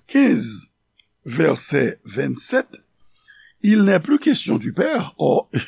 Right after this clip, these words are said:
<laughs> pendant qu'il est question du Père, il est aussi question du Fils, an nou di l konsa pito. Li di, et vous aussi vous rendrez témoignage, parce que, oh, Jean, Jean quinze, verset, oh, c'est,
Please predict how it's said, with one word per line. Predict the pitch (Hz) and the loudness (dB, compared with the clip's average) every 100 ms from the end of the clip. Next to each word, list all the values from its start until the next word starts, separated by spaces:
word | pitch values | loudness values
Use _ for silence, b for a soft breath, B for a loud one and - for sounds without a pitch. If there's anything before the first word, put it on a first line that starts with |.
| 247 | -2
<laughs> | - - - | -4 -8 -12
pendant | - 156 196 | -2 0 2
qu'il | 240 262 | 0 0
est | - | -2
question | - - - | -4 -6 -8
du | 98 | -4
Père, | - 254 156 - b b b | 0 0 0 -4 b b b
il | 175 147 | 2 4
est | 185 | 2
aussi | - - 220 | 0 0 -2
question | - - - - 247 247 - | -2 -4 -2 0 0 0 -4
du | 143 | -2
Fils, | 131 285 285 - - - | 0 0 0 0 -2 -6
an | |
nou | - | -4
di | - | -4
l | 170 | -6
konsa | - - | -6 -8
pito. | 156 302 311 _ _ _ _ _ _ _ _ _ | -8 -8 -8 _ _ _ _ _ _ _ _ _
Li | - 196 | 2 4
di, | 160 254 262 b b - | 6 6 4 b b 0
et | 190 | 2
vous | 180 262 233 | 4 4 4
aussi | 208 262 | 2 4
vous | 214 190 | 4 4
rendrez | 208 220 208 269 | 4 2 4 2
témoignage, | 269 208 - - 117 269 - - - _ b b b b _ | 2 0 0 -2 -2 -4 -6 -10 -12 _ b b b b _
parce | 165 165 - | 2 2 0
que, | - | -6
oh, | - 135 - _ _ - | -8 -8 -10 _ _ -10
Jean, | 123 117 - | -8 -8 -8
Jean | - 143 | -4 -4
quinze, | - 254 277 - - _ - | -2 -4 -4 -8 -12 _ -12
verset, | 110 - - | -10 -10 -14
oh, | - 117 - | -18 -20 -20
c'est, | - | -20